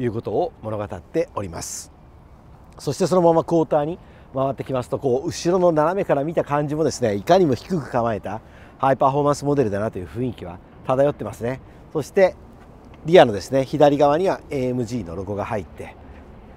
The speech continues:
さらにですね、右側にはシー六三の文字が入るんですけれども、このサイドが赤くなっているところがちょっとこう、やる気をですね、感じさせるものに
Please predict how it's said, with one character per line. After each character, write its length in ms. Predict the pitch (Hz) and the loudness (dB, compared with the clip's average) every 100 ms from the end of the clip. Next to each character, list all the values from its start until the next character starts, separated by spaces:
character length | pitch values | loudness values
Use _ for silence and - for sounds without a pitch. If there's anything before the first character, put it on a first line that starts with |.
| - - | -18 0
さ 100 | 202 | 2
ら 100 | 170 | 2
に 40 | |
で 80 | 127 | -2
す 120 | - | -4
ね、 120 | 165 | -4
右 320 | 127 135 147 | -4 -6 -4
側 200 | 156 160 | 0 0
に 120 | 151 117 | -2 -6
は 160 | 123 | -8
シ 220 | 120 - 151 | -10 -10 -8
ー 80 | |
六 180 | 98 95 | -6 -10
三 180 | - 117 | -6 -6
の 60 | 117 | -4
文 100 | 117 | -8
字 80 | |
が 60 | 95 | -8
入 160 | 117 104 | -8 -8
る 80 | |
ん 20 | - | -8
で 80 | |
す 100 | - | -12
け 60 | - | -12
れ 20 | |
ど 60 | 101 | -10
も、 60 | 117 | -10
こ 100 | 107 | -12
の 20 | |
サ 200 | - 160 | -6 -4
イ 60 | |
ド 100 | 120 | -4
が 140 | 90 - | -8 -14
赤 180 | - 120 | -12 -8
く 60 | |
な 120 | 127 | -8
っ 20 | 123 | -8
て 100 | 95 | -12
い 40 | |
る 40 | |
と 60 | 82 | -12
こ 100 | 95 | -12
ろ 60 | 90 | -12
が 80 | |
ち 80 | 80 | -14
ょ 20 | |
っ 20 | 87 | -16
と 80 | 78 | -16
こ 240 | 85 82 - - - - - - - - | -14 -14 -16 -20 -20 -20 -20 -20 -16 -10
う、 20 | |
や 80 | 104 | -8
る 80 | 117 | -6
気 140 | 120 | -4
を 60 | 113 | -6
で 60 | |
す 100 | 87 | -8
ね、 140 | 80 78 | -16 -12
感 140 | 95 | -12
じ 80 | 85 | -12
さ 60 | 90 | -14
せ 120 | 85 | -14
る 40 | 101 - - - | -16 -18 -20 -14
も 120 | 117 117 | -6 -4
の 100 | |
に 120 | 101 | -4